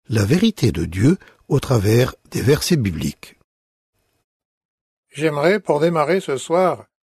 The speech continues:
Speaker 2: vous inviter à ouvrir Genèse chapitre un. Je voudrais juste y toucher un texte que vous devez avoir en pensée,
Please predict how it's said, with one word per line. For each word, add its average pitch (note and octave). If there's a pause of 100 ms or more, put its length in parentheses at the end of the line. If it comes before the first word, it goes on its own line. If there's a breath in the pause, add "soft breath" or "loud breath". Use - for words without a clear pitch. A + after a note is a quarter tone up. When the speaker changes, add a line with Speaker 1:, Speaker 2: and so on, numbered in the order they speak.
Speaker 2:
vous D#3
inviter F#3
à F#3
ouvrir E3
Genèse C3+
chapitre D#3
un. A#2+ (600)
Je E3+
voudrais E3+
juste F#3+
y D#3+
toucher F#3
un D#3+
texte E3+ (260)
que -
vous F3
devez F3+
avoir E3+
en D#3+
pensée, D#3+